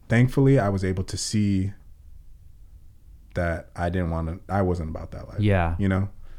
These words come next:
Speaker 1: Um, 'cause it goes deeper. Yeah, I can fight.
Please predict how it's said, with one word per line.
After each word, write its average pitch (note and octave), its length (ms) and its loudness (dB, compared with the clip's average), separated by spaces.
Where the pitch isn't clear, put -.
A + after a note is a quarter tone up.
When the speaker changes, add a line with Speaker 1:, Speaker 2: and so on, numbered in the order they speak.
Speaker 1:
Um, E2+ 420 -6
'cause A2+ 160 -2
it A2 40 2
goes A2 200 2
deeper. F#2 480 -2
Yeah, G#2+ 200 2
I A#2 60 2
can F2+ 160 -2
fight. G2 400 -2